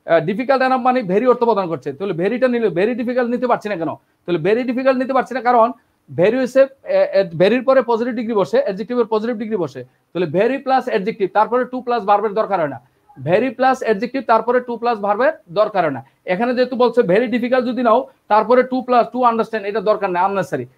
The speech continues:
এই কারণে আমরা বি নাম্বারটাও নি-, সি নাম্বারটাও নিতে পারছি না। তো আনসারটা হবে কি তাহলে? অনেক গাইডে যেটা answer দেওয়া আছে too difficult, তাহলে এটা হচ্ছে না, answer হবে ডি। তাহলে answer হবে difficult enough। তাহলে English grammar is not difficult enough to understand।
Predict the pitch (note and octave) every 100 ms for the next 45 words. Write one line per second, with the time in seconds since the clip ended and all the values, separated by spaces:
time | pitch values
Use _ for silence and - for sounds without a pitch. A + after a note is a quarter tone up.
0 | - G3+ A#3 A#3+ A3+ C4 A3 G#3+ A3 G3+
1 | A#3 G#3+ F3+ G3 A3+ A3+ F#3 F#3+ E3+ B2
2 | B2+ - _ _ _ - G#3 G3+ B3 B3+
3 | B3+ B3+ C4 C4+ E4 - _ _ _ -
4 | F#3 A#3 A#3+ A#3+ A#3+ B3+ A#3+ A#3+ A#3 C4
5 | C4 C4+ - B3+ C4 A3+ A3+ F#3 D3 G#3
6 | A3+ A#3+ A#3 B3 A#3+ G3 A#3+ C#4+ E4 _
7 | D#3 D3 G#3+ F#3+ B2 _ _ F#3 A#3+ D#4
8 | - F#3+ F#3 A#3 F3 G#3 A3+ A3+ F3+ D3
9 | C3 _ _ - G3+ A3+ B3+ A3 G#3 G#3
10 | B3 G3+ F3+ A3+ C4 - D#3+ F3 A3+ B3+
11 | A#3+ A3 A3 - - A3 E3 C#3+ D#3+